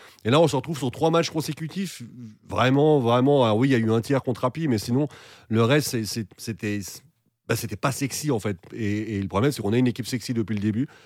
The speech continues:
et que, bah, tout d'un coup, là, ça nous fait bizarre. On retombe un tout petit peu sur terre. Noah Rod l'a dit aussi, euh, après le match contre Berne, hein, que, que ça leur remettrait les pieds sur terre. Alors, ça l'a peut-être pas fait tout de suite, dans, mais je pense que là, il y a dû avoir, il, il doit y avoir une réaction,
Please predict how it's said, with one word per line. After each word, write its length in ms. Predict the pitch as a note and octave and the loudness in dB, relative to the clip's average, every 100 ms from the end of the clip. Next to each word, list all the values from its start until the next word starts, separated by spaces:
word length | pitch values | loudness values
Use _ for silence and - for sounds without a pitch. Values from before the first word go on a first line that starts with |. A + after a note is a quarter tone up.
| _ - | _ -12
et 40 | F#2 | -6
que, 80 | G#2 | -2
bah, 280 | G2 F#2+ | 0 0
tout 80 | F2+ | 0
d'un 160 | A2+ G#2 | 0 0
coup, 140 | C3+ | 2
là, 120 | A#2+ | 2
ça 120 | A2+ G#2+ | 2 -2
nous 100 | G2+ | -2
fait 140 | A2+ | -2
bizarre. 300 | G#2+ A#2+ C#3+ | 0 2 4
On 60 | A2+ | 2
retombe 360 | - D3+ D3 | 2 2 4
un 80 | C3 | 2
tout 200 | - E3 | 0 -10
petit 200 | - E3 | -8 -4
peu 140 | D3+ | 0
sur 220 | C#3+ C#3+ - | 0 -2 -2
terre. 320 | E3 F3+ D3 | 0 2 4
Noah 220 | A#2+ A#2+ | 4 4
Rod 200 | B2+ B2+ | 4 2
l'a 140 | A#2 | 0
dit 140 | A2 C3 | 0 0
aussi, 400 | C3 - C#3+ B2 | 0 -2 0 2
euh, 180 | A2 G2+ - - - - | 2 0 -6 -20 -18 -4
après 220 | A2 C3 | -2 2
le 60 | B2 | 2
match 180 | B2 | 2
contre 180 | - A#2 | 0 0
Berne, 240 | B2 C3 A2+ | 2 2 4
hein, 140 | A2 | 2
que, 340 | A2+ G#2+ G#2 G2 | 2 2 2 0
que 160 | A2 G2+ | 0 0
ça 160 | A2+ | 0
leur 120 | G#2+ | 2
remettrait 360 | G2+ A2+ A2+ B2 | 2 2 2 0
les 100 | A#2 | 0
pieds 140 | A#2+ | 0
sur 180 | A2 G#2 | -2 -2
terre. 140 | D#3 D3+ | 2 4
Alors, 160 | A2+ | 4
ça 100 | G#2+ | 0
l'a 120 | G2 | -4
peut-être 180 | - G2 | -4 -6
pas 100 | A#2 | -6
fait 140 | A2+ A2 | -4 -6
tout 160 | C#3 | -4
de 80 | B2+ | -6
suite, 180 | - B2+ | -4 2
dans, 180 | A#2 G2 - _ - | 2 0 -8 _ -2
mais 80 | A2+ | 0
je 80 | |
pense 180 | D#3+ D#3+ | 2 0
que 40 | C3 | 2
là, 120 | C#3 | 2
il 60 | |
y 40 | B2+ | 2
a 60 | |
dû 120 | A2 A#2 | 2 2
avoir, 200 | A2+ - | 0 -2
il, 160 | B2 G#2+ - | -6 -6 -6
il 180 | C3 A2 | -6 2
doit 220 | C3 D#3 | 4 6
y 60 | D#3 | 6
avoir 200 | C#3+ C#3+ | 4 4
une 80 | C3 | 4
réaction, 480 | C3 B2+ D#3 F3 | 2 0 -2 -4